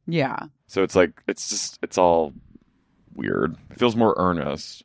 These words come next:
Speaker 1: Do you have the same amount of followers? Like,
Speaker 2: No.
Speaker 1: are your Instagram followers also your thread heads?
Speaker 2: I think mostly, but then you can see random people can see your tweet or your threads that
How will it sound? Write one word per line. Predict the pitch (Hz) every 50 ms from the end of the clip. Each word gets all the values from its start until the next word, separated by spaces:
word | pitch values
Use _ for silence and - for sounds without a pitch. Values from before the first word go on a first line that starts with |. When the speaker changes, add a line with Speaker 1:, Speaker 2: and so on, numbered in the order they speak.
| _ _ _ - 185
Speaker 1:
Do | - 214
you | 214 220 220 214 220
have | 214 185 190 190 185 185 214 214 226
the | 208 208 226
same | - - - - 185 165 165 175 175 175 185 180 170 - _ _ _ _ _ _
amount | 170 190 175 160 156 151 156
of | 151 -
followers? | - - 160 135 135 139 147 156 165 175 175 180 185 196 190 185 180 180 - - - _ _ _ _ -
Like, | 165 160
Speaker 2:
No. | - 220
Speaker 1:
are | 208 190 170 165 165
your | 160 170 156
Instagram | - 147 147 - - - 185 185 180 180 190 180
followers | 196 190 185 180 180 180 180 175 180 170
also | 170 - 147 147 143 - - 156 147 147 147 147
your | 147 143 143 147
thread | 143 - - 151 139 131 131 143
heads? | 151 156 151 156 160 170 180 175 175 175 - - _ _ _ _ _ _ _ -
Speaker 2:
I | 120
think | 135 143 135
mostly, | 117 104 104 107 - - 131 139 143 147 151 156
but | 131 123 120 95
then | 98 117 117 117
you | 120 120
can | 117 131 123 120
see | - - - 110 113 110 113 113 - - - _
random | 95 104 101 104 113 120 123 113
people | - - 113 107 - 110 107 101
can | - - 101 101
see | - - - 92 95 95
your | 92 90 90 85
tweet | - - 92 90 85 82 85 87 90 104 - - _ _ _ _ _
or | - 104 104
your | 98 95 95
threads | 90 - 90 87 82 82 85 92 95 - - - -
that | - 90 -